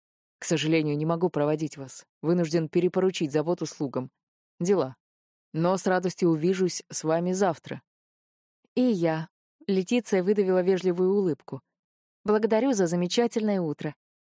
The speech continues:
На миг присела в положенном реверансе, а после поспешила к выходу в знакомую галерею. Вильгирих проводил гостью взглядом и направился к противоположной двери. Короткий путь до отцовского кабинета пролегал через другой коридор.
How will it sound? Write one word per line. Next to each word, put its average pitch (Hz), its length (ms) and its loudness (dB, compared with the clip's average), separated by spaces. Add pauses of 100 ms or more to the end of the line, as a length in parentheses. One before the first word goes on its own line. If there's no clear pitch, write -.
(540)
На 208 160 2
миг 277 220 2
присела 220 400 2
в - 40 -20
положенном 190 460 0
реверансе, 202 560 0
а 175 40 -2
после 220 260 -2
поспешила 175 440 -2
к - 80 -16
выходу 220 300 -2
в 160 60 -4
знакомую 180 440 -2
галерею. 185 520 0 (560)
Вильгирих 208 500 2
проводил 208 440 0
гостью 202 360 2
взглядом 208 560 0
и - 80 0
направился 202 520 0
к - 80 -20
противоположной 180 760 0
двери. 170 400 -2 (160)
Короткий 170 420 -2
путь 185 220 -2
до 156 120 4
отцовского 156 460 -2
кабинета 180 460 -2
пролегал 160 440 0
через 180 260 -2
другой 185 300 0
коридор. 143 420 -4